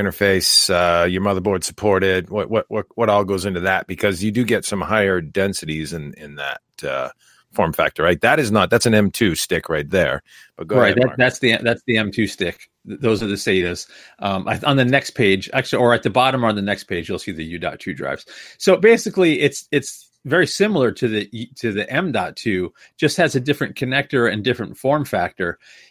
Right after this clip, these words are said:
Speaker 2: Now, there's two ways to use them in a system. Either your motherboard has to have the U dot two plug, and you'll have a special cable that plugs into the drive, or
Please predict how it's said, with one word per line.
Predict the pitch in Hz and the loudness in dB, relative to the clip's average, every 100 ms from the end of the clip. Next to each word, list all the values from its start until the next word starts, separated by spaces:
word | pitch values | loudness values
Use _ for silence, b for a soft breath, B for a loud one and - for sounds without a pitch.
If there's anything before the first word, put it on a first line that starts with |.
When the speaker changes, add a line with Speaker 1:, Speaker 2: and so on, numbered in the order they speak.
| - | -8
Speaker 2:
Now, | 135 127 | -4 -2
there's | 131 120 - | 0 0 0
two | 202 175 | 4 6
ways | 165 143 - | 6 4 2
to | - | 0
use | 127 127 123 | 0 2 0
them | 123 | -2
in | 107 | -4
a | 101 | -6
system. | - 117 101 80 69 - | -8 -10 -10 -14 -16 -10
Either | 120 110 110 104 - - | -4 -2 0 -2 -6 -6
your | 113 | -4
motherboard | 107 120 127 127 131 | 0 0 0 2 2
has | 113 120 - | 2 -2 -4
to | 117 | -6
have | 101 110 110 101 | -2 0 0 -2
the | 107 | -6
U | 95 107 | -4 -2
dot | 107 101 - | -2 -4 -4
two | 120 104 98 - - | -4 -2 -4 -8 -6
plug, | 98 107 143 - | -2 -2 -4 -10
and | 95 | -6
you'll | 87 | -2
have | 95 85 | -2 -2
a | |
special | - 98 - | -4 -6 -8
cable | - 95 107 117 | -2 -2 0 0
that | 120 - | -2 -4
plugs | 117 110 | -4 -4
into | 117 113 | -6 -4
the | 120 | -4
drive, | 110 117 127 139 _ b b b - | 0 0 0 -2 _ b b b 2
or | 147 151 104 104 | 6 6 6 2